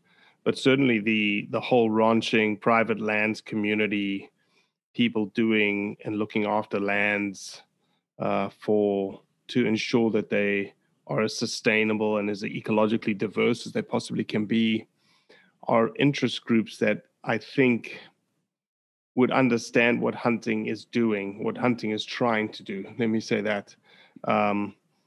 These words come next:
and, you know, you can look at private land issues here in the States. Uh, you know, cattle ranching, specifically cattle ranching, you know, very much like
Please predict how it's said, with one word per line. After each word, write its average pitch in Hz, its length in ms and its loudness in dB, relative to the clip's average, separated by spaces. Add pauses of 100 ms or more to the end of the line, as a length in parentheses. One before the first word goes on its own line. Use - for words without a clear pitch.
(420)
and, 131 100 4
you 139 80 4
know, 135 60 4
you 135 180 2
can 135 140 2
look 120 120 2
at 120 120 -2
private 113 320 2
land 110 280 2
issues 107 360 -2
here 107 220 2
in 101 80 0
the 104 80 -4
States. - 600 0 (1200)
Uh, 110 440 0
you - 100 -2
know, 110 100 0
cattle 117 380 2
ranching, 113 420 0
specifically 113 680 -2
cattle 117 280 4
ranching, 113 600 2 (460)
you 127 80 2
know, 120 80 2
very 123 280 4
much 123 320 2
like 117 480 0